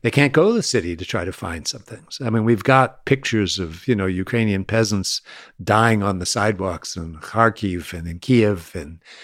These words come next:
and places like that who've managed to get out of the village and get to the cities. But now they can't leave. They can't leave Ukraine to go to Belarus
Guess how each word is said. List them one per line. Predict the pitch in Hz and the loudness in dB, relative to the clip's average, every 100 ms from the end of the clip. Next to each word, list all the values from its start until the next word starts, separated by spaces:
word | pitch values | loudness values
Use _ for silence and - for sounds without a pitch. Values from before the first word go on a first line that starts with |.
| - - - _ | -20 -20 -20 _
and | 104 95 | -4 0
places | 117 98 107 95 | 0 0 -2 -4
like | 104 101 | -4 0
that | 190 165 | 2 2
who've | 113 113 98 - | 2 0 -2 -4
managed | 120 131 127 - | 2 2 2 0
to | |
get | - 120 | 0 4
out | 120 123 | 4 4
of | 110 | 2
the | |
village | 101 110 104 98 | 0 2 2 0
and | 98 | -2
get | 101 - | -4 -4
to | |
the | 98 101 | -8 -4
cities. | 139 113 87 | 0 0 -2
But | 110 | -2
now | 131 160 | 2 4
they | 151 | 4
can't | 143 143 139 135 | 2 0 0 2
leave. | 143 123 87 - - - - - - - - _ | 2 2 -2 -16 -20 -20 -20 -20 -20 -20 -20 _
They | 127 | -2
can't | 127 156 175 180 | 2 4 4 4
leave | 156 156 143 | 6 6 4
Ukraine | 113 190 208 - 104 76 143 170 - - - _ - | 4 4 4 0 -4 -6 -14 -16 -20 -20 -20 _ -20
to | - | -4
go | 123 131 | 2 4
to | 117 | 4
Belarus | 131 180 175 92 90 - 165 196 | 4 4 4 2 -4 -8 -10 -10